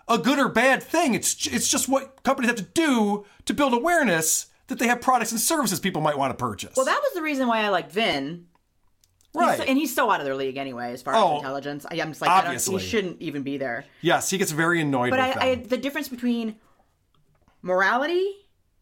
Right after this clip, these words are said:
Speaker 2: and economics was a huge thing that I
Speaker 1: Right.
Speaker 2: don't think they understood what he was
Speaker 1: No.
Speaker 2: saying at all.
Speaker 1: No, they, they kept saying, like, "But isn't that bad? Isn't that bad?" He's like, "What, what is that? What does bad mean? What are you guys talking about?"
Speaker 2: I know.
Speaker 1: Listen to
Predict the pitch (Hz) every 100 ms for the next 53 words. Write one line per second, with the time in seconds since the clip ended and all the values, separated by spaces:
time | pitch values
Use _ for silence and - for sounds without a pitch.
0 | _ _ _ - 196 196 175 160 135 131
1 | - 180 165 196 240 240 151 135 131 -
2 | 170 202 202 208 208 262 - 202 180 175
3 | 175 165 156 - 147 131 139 127 135 135
4 | 127 113 - 143 113 - - - 302 269
5 | 277 254 269 285 285 - 302 302 226 185
6 | - 190 254 294 254 - 151 202 240 214
7 | 247 233 254 202 214 226 208 277 - 269
8 | 180 247 247 - 240 311 214 131 127 269
9 | 349 247 - - 320 214 147 113 156 139
10 | 175 160 - - - - 262 339 302